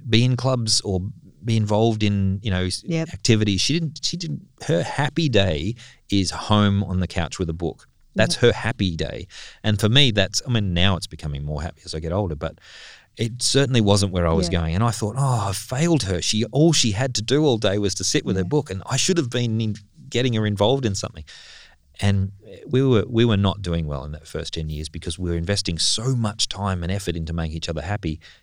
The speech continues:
Speaker 1: in areas we didn't
Speaker 2: Mm.
Speaker 1: care about.
Speaker 2: Well, it's the very first thing we cover in our course. And the reason why we call it smart loving
Speaker 1: <laughs> Right.
Speaker 2: is because it's a smarter way to love, is to
Speaker 1: Exactly.
Speaker 2: love the other person the way they experience love, not by instinct, which is the
Speaker 1: Yes.
Speaker 2: way we experience
Speaker 1: Well,
Speaker 2: love.
Speaker 1: a huge amount of effort
Speaker 2: Mm.
Speaker 1: that of mine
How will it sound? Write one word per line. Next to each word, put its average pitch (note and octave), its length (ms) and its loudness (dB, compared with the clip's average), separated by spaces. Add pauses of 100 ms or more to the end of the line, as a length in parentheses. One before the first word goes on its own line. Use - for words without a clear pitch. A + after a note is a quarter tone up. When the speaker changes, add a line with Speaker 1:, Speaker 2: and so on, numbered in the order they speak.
(180)
Speaker 1:
in G#2+ 220 4
areas G2 460 2
we F2+ 80 -2
didn't F2 260 -4
Speaker 2:
Mm. - 20 -6
Speaker 1:
care D#2+ 260 0
about. D2 300 -6 (360)
Speaker 2:
Well, A3 60 2
it's A3 100 4
the C4 100 4
very F#3+ 380 6
first E3+ 440 0
thing D#3+ 160 -2
we C#3+ 80 -4
cover D3+ 280 -8
in D#3+ 120 -8
our - 140 -12
course. - 340 -10
And G3+ 160 6
the G#3+ 100 10
reason A3+ 320 8
why A3+ 140 8
we G#3 80 2
call A3 200 6
it G3 120 4
smart G3 320 6
loving F#3 380 2
Speaker 1:
<laughs> - 40 -10
Right. G#2+ 260 6 (120)
Speaker 2:
is G3+ 80 4
because G#3+ 240 6
it's - 120 2
a A#3 60 6
smarter G3+ 420 8
way E3+ 220 2
to E3 80 -4
love, E3 420 2
is F3 100 -2
to E3+ 120 0
Speaker 1:
Exactly. A#3 380 6
Speaker 2:
love A3+ 320 6
the A3 160 8
other A#3+ 160 6
person G3 420 4
the F#3 100 6
way F#3 320 6
they F3 300 2
experience E3 540 -2
love, D#3 240 -2
not E3+ 200 -2
by D#3+ 300 -4
instinct, B3 500 -2
which F3 140 0
is F3+ 120 0
the F3+ 60 -2
Speaker 1:
Yes. D#3 60 -6
Speaker 2:
way D#3+ 140 -2
we D3+ 140 -6
experience - 440 -12
Speaker 1:
Well, C3+ 100 2
Speaker 2:
love. C3+ 80 4
Speaker 1:
a - 40 -2
huge F3+ 360 4
amount A2 260 4
of E2+ 80 0
effort F2+ 300 0
Speaker 2:
Mm. D2+ 200 -8
Speaker 1:
that F#2 120 2
of E2 140 -4
mine F2 400 0